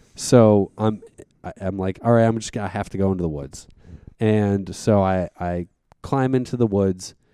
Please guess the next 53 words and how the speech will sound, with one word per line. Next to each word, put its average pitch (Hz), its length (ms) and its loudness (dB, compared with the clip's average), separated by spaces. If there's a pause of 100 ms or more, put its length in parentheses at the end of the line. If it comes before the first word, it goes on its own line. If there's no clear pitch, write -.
(180)
and 101 180 -4
I'm 101 100 -4
like, 98 260 -4
"But 113 180 -2
I, 113 160 0 (320)
so 123 180 0
I'm 117 120 2
gonna 120 140 4
lose 127 260 8
my 107 100 4
shirt. 90 260 -2
I've 92 220 -4
already 117 240 4
come 110 180 -6
to 107 80 2
terms 98 380 -4
with 95 140 -8
that. 92 240 -10
That's 104 180 -4
the 107 100 -2
biggest 123 400 -2
article 110 380 0
of 101 140 -4
clothing. 98 340 -4
I 120 80 -2
don't 127 160 2
know 123 60 0
how 123 100 -4
much 120 180 -4
cleanup 120 520 -4 (380)
there's 104 280 2
going 104 460 -4
to 104 280 -2
need 107 260 -6
to - 80 -12
be. 110 140 0
So 113 140 0
I 107 60 0
need 131 180 0
the 107 140 -4
biggest 147 280 2
article 131 320 2
of 110 120 -4
clothing 117 340 2
that 104 80 0
I 110 80 0
cannot 110 420 -2
wear 101 340 2 (220)
<laughs> - 220 -12
on 113 140 0
the 110 80 4
way 110 120 4
home." 123 440 6